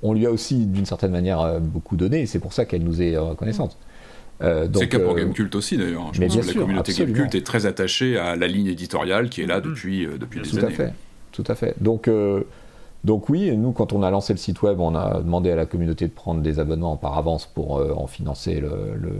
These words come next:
Speaker 1: le, la construction. Euh, quand on s'est retrouvé dans la mouise à cause de Prestalis, on leur a demandé tout nettement de, de nous sauver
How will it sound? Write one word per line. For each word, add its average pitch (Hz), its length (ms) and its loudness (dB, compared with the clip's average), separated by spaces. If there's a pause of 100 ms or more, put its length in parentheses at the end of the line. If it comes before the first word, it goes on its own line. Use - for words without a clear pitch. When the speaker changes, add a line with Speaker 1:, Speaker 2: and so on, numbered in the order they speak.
(480)
Speaker 1:
le, - 280 -6
la 87 80 -4
construction. 143 720 -2
Euh, 90 140 4
quand 90 320 -2
on 92 60 -2
s'est 98 140 -2
retrouvé 92 420 0
dans 87 100 2
la 82 120 2
mouise 92 300 2
à 78 80 2
cause 82 180 -2
de 85 60 0
Prestalis, - 600 -2
on 76 160 -4
leur 73 240 2
a 73 40 0
demandé 76 280 -2
tout - 180 -4
nettement 78 460 0
de, 69 160 -2
de 71 400 -4
nous 80 120 -2
sauver 90 400 0